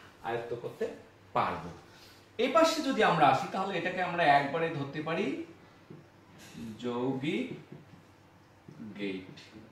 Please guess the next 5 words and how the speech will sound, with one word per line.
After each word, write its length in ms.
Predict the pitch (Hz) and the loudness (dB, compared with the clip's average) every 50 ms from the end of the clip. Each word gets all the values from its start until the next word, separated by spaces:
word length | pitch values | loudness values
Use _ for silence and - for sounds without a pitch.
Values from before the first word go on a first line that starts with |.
| - - - - - - - - - - - - - - - - - - - - - - - - - - - 233 - - - - - - - - - - - - - - - - 202 | -20 -20 -20 -20 -20 -20 -20 -20 -20 -20 -20 -20 -20 -20 -20 -20 -20 -20 -20 -20 -20 -20 -20 -20 -20 -20 -18 -18 -18 -16 -16 -16 -16 -18 -18 -20 -20 -20 -20 -20 -18 -16 -8 -2 0
এইটার 280 | 214 - - 247 240 208 185 | 0 2 4 4 6 6 8
আবার 160 | - 175 170 170 - - | 8 8 6 6 4 2
ভাগগুলো 380 | 139 139 139 - - 139 139 131 127 120 117 | 2 2 2 2 2 2 2 2 2 2 2
এরকম, 480 | 120 123 120 - 147 160 170 185 190 214 285 294 - - - - - - - - - - - - - - - | 0 -2 -2 -2 0 0 2 2 2 0 -2 -4 -8 -12 -16 -20 -20 -20 -20 -20 -20 -20 -20 -20 -16 -14 -14
একটা 160 | - - - | -12 -6 -4